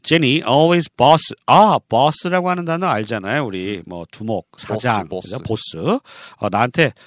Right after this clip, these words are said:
Speaker 1: 그 사장님이 막 지시하는 것처럼
Speaker 2: 음.
Speaker 1: 이렇게, 저렇게, 이렇게 얘기한다는 거잖아요. 동사로 쓰였습니다. 이래라 저래라, 뭐 쥐고 흔들다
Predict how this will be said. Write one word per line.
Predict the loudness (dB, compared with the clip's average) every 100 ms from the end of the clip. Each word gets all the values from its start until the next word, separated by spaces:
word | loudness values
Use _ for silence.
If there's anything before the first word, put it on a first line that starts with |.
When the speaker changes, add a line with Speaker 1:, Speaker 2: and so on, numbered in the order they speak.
| _ _
Speaker 1:
그 | -8 -8 -6
사장님이 | -2 -2 -2 -6
막 | -8 -8
지시하는 | -4 -2 -2
것처럼 | -4 -10 -14
Speaker 2:
음. | -16 -18
Speaker 1:
이렇게, | -14 0 2 2 _ -12
저렇게, | -8 -6 -8 _ -16
이렇게 | -14 -8 -6
얘기한다는 | -6 -4 -6 -6
거잖아요. | -6 -2 -2 -2 -6 -8
동사로 | -4 -2 0 0
쓰였습니다. | 0 -4 -4 0 0 0 -6 -20 _ -8
이래라 | -2 2 2
저래라, | 0 -2 -4 -4 _
뭐 | -14
쥐고 | -8 -2 0
흔들다 | 0 0 -2 -2